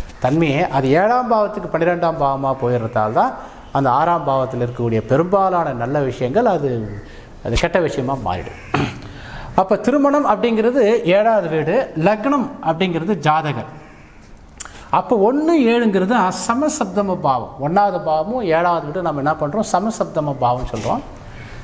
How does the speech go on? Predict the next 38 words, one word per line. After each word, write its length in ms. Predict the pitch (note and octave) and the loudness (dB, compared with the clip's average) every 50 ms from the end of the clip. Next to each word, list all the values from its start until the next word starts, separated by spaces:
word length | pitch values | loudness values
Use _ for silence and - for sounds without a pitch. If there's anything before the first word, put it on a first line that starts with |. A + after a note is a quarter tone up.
| - - - | -14 -2 0
இந்த 140 | D#3+ D#3+ E3+ | 2 4 4
ஒண்ணாவது 460 | D3+ F3 G3 A#3 B3+ C4 B3 A3+ A3+ | 4 4 4 4 4 4 2 2 2
வீடு, 200 | G3+ G#3 G#3 B3 G#3+ | 2 2 4 4 4
ஏழாவது 340 | F#3 F#3+ G3 G3+ F#3+ F3 | 4 4 4 2 2 2
வீடு 100 | E3 D#3+ | 0 0
தான் 140 | D#3+ G#3+ B3 | 2 2 2
நம்ம 180 | B3 G#3+ F3 E3+ | 2 0 0 -2
ஜோடின்னு 680 | D3 A#2+ A2+ E3 F#3+ A3 B3 B3 A#3+ A#3+ A#3+ G#3 F3 | -4 -2 0 2 4 4 4 2 0 -2 -4 -2 -2
சொல்றோம். 280 | E3+ C#3+ A2+ A2+ - - - - - - - - - - - - - - B2+ A#2+ | -2 -4 -4 -6 -10 -12 -16 -18 -20 -20 -20 -20 -20 -20 -20 -20 -10 -6 -2 2
ஜோடி 380 | B2 D#3 F3 G3 G#3 G3 G3+ | 4 4 6 6 4 2 0
பொருத்தம் 600 | G3 - D#3 C#3 B2+ - - C#3 C3+ B2+ A#2 G2+ F2 - - - - | 0 0 -2 -2 -2 -2 0 0 2 2 2 0 -2 -6 -12 -10 -6
அப்படின்னு 300 | C3+ B2 C3 C#3 C3+ C3+ C#3 | -6 0 2 2 2 2 0
சொல்றோம் 200 | C3 B2+ B2+ B2 | -2 0 2 2
இல்லையா? 260 | B2 C3 D3 C#3+ A#2 - - - - - - - - - - - - - - - - - - - - - - - - - F#3+ F3+ - - - - - | 2 2 2 2 0 -4 -8 -14 -16 -16 -16 -16 -16 -16 -16 -16 -16 -16 -14 -14 -14 -14 -14 -14 -16 -16 -14 -2 0 0 0 0 -2 -4 -8 -2 0
அதாவது, 300 | F#3+ G#3 B3+ C4 C4 C4 | 2 4 4 2 2 2
இந்த 160 | B3 A3 G3+ | 2 2 0
திருமணம் 720 | G3+ - - C#4+ D#4+ D4+ C#4+ C4+ C4+ A#3 F3 - - - - - | 2 2 2 4 4 4 4 2 2 0 -2 -4 -8 -8 -2 -2
அப்படிங்கிறது 600 | D#3+ D#3+ E3+ G3 G3 F3+ F3 F3+ G#3+ B3+ B3+ G#3 | -2 0 2 0 0 2 0 0 2 2 2 2
இந்த 120 | F#3 D3+ | 2 2
ஏழாவது 400 | D3 E3 G3 G#3+ A3+ G#3+ F#3+ E3 | 2 2 4 4 2 2 2 0
வீடு. 140 | D#3+ D#3 C#3+ C3+ | -2 -4 -2 -2
ஒவ்வொரு 400 | F3+ A#3 A#3+ B3+ D4+ D4+ D4 A#3 | -2 -2 0 2 2 2 2 2
பாவத்திலும் 460 | A3 A#3 A#3+ A#3+ B3 A#3+ B3+ B3+ A#3+ | 2 2 2 0 -2 -2 -2 0 0
நம்ம 120 | A3+ F#3+ | 0 0
என்ன 140 | F#3 F3+ G#3+ | 0 2 0
சொல்றோம்னா, 580 | G#3+ G#3+ G3+ F#3 F3+ G3 G3 F#3 D#3 D#3 D#3 C#3 | 0 2 0 0 0 0 0 2 0 0 0 0
ஒவ்வொரு 380 | D#3 F#3 A3 A3+ B3+ C4+ B3 A3 F3 | -2 -2 -2 0 2 2 2 2 2
பாவத்திலையும் 580 | E3 E3 E3+ F3 E3+ E3+ - E3+ F#3+ A#3+ B3+ - | 2 2 4 2 0 -2 -4 -4 -4 -4 -4 -4
அகம் 400 | - C3+ D3+ E3+ F#3 B3 C4+ C4 | 0 0 0 2 2 0 -2 -2
சார்ந்த 340 | - - G#3 G3 F#3+ F3+ E3+ | 0 0 0 0 0 -2 -4
காரகம், 540 | E3 - D3 D3 D#3 D#3 D3+ G#3 C4 C4 C4 | -2 0 0 0 0 0 -2 -4 -6 -6 -2
புறம் 240 | - G#3 A3 A#3 A3+ | 0 0 0 0 0
சார்ந்த 340 | - G#3 F#3+ F3+ D#3+ D#3 C#3 - | 0 0 0 0 0 -4 -2 0
காரகம், 360 | C3+ C3+ C#3 C3+ - A3+ A3 | 0 0 0 0 -2 -4 0
ரெண்டு 360 | E3 D#3 F3+ A3 A#3 A3 B3+ A3 | 0 0 0 0 0 -2 0 0
விதமான 440 | G3+ F3+ E3+ D#3+ D3 C3+ D3 F#3 | 2 0 0 0 0 0 0 -2
காரகங்கள் 500 | F#3 F3+ - B2+ B2+ C3 A#2 A2 A2+ A2 | -2 0 0 0 0 0 -2 -4 -6 -6
இருக்கு. 280 | G2 F2+ - - - | -8 -10 -12 -16 -16